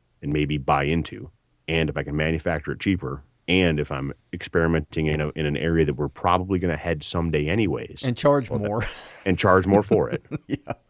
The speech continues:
Speaker 1: Right. Yeah.
Speaker 2: Yeah. 'Cause, I, I mean, it's, it's, you're right. I guess, uh, lead abatement, they, you know, you, you see a lot of that as far as, um, well, you know, like the shotguns, uh, for
Speaker 1: Mm-hmm.
Speaker 2: hunting. Uh,
Speaker 1: Mm-hmm.
Speaker 2: they're,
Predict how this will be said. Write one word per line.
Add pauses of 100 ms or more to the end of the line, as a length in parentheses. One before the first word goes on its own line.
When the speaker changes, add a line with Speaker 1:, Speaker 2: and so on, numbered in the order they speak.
(140)
Speaker 1:
Right. (420)
Yeah. (280)
Speaker 2:
Yeah. (160)
'Cause,
I, (100)
I
mean,
it's,
it's, (180)
you're
right.
I
guess, (100)
uh,
lead
abatement,
they,
you
know,
you, (360)
you
see
a
lot
of
that
as
far
as, (480)
um, (180)
well, (120)
you
know,
like
the
shotguns, (160)
uh,
for
Speaker 1:
Mm-hmm.
Speaker 2:
hunting. (220)
Uh,
Speaker 1:
Mm-hmm.
Speaker 2:
they're,